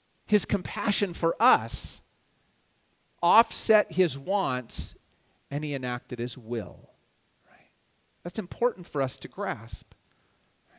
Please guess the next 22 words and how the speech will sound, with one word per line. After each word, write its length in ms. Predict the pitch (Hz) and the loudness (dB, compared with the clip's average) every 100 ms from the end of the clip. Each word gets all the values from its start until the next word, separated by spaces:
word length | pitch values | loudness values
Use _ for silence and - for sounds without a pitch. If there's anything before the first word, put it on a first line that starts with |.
| _ _ _ _ | _ _ _ _
As 220 | - 156 - | -2 -2 0
followers 580 | - 170 170 147 139 | 0 2 4 2 0
of 120 | 127 - | -4 -4
Christ, 400 | 190 170 120 143 | 0 0 -2 -8
we 80 | |
follow 480 | 131 - 170 170 175 | -12 -2 2 4 2
his 320 | 151 156 120 | 0 -6 -8
lead 500 | 139 170 190 110 101 - _ _ _ _ _ _ _ _ _ | -8 -6 -6 -6 -10 -12 _ _ _ _ _ _ _ _ _
by 220 | 156 147 | 2 4
being 300 | 185 170 185 | 4 2 0
compassionate 880 | 208 190 185 - 165 175 - 202 - | 0 -6 -4 -2 0 0 -2 -4 -4
toward 320 | - 160 165 | 2 4 4
the 80 | 156 | 2
needs 380 | 151 147 175 - | 0 0 0 4
of 120 | 202 - | 4 4
others 340 | 147 139 139 | 2 2 0
and 200 | 151 135 | -2 -2
not 320 | 139 139 175 - - _ _ | -4 -2 -2 -4 -20 _ _
just 500 | 110 135 151 - - | -2 2 4 2 -4
satisfying 920 | - - 143 131 135 - 135 127 127 - | -8 -2 0 0 -2 -4 -4 -2 -6 -4
our 200 | 127 120 - | -2 -2 -4
own 460 | 131 127 127 123 | -6 -6 -8 -12